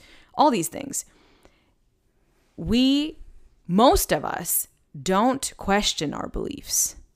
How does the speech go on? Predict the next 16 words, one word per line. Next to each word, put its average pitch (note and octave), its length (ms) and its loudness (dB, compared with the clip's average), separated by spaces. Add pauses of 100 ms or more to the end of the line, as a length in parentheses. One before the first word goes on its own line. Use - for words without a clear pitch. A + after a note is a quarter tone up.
(180)
Okay, D#3 220 -2
that's E3 220 2
where F#3+ 80 0
the F#3 80 4
work E3+ 320 2
comes C#3 260 -2
in. - 260 -6 (340)
And E3 80 0
I D#3+ 40 2
don't E3+ 140 2
wanna F#3+ 140 4
go F3+ 100 6
too F#3 160 2
far E3+ 220 2
into D#3+ 100 -2
this D#3+ 160 -2